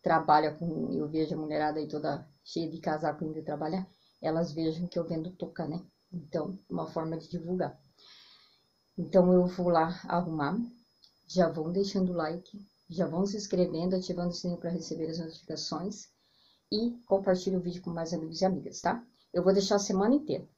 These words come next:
Sexta-feira eu falo pra vocês se por acaso alguém parou, perguntou, ou se alguém quis comprar alguma coisa, tá bom? Beleza, gente? Eu vou fazer toda semana isso, tá bom? Vai que eu consiga vender, né?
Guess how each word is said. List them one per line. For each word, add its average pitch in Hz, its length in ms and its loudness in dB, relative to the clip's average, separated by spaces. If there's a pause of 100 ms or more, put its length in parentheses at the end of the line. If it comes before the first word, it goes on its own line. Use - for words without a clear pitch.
(160)
Sexta-feira 233 680 4
eu 226 40 2
falo 202 220 4
pra 196 140 2
vocês 190 300 0
se - 160 -6
por 233 200 2
acaso 185 380 4
alguém 175 320 0 (100)
parou, 170 600 4 (640)
perguntou, 170 1000 4
ou 175 160 2
se 180 100 0
alguém 170 280 -2
quis - 100 -8
comprar 170 300 -4
alguma 170 280 -2
coisa, 135 280 -6
tá 147 100 -2
bom? - 240 0 (300)
Beleza, 190 440 2
gente? 165 200 0
Eu 156 60 -4
vou 160 80 -6
fazer 170 260 -2
toda 214 280 -2
semana 247 460 2
isso, - 220 -4
tá 143 100 -4
bom? 214 240 -4 (640)
Vai 240 280 8
que 196 100 4
eu 190 100 6
consiga 185 360 2
vender, 175 440 4
né? 190 260 -6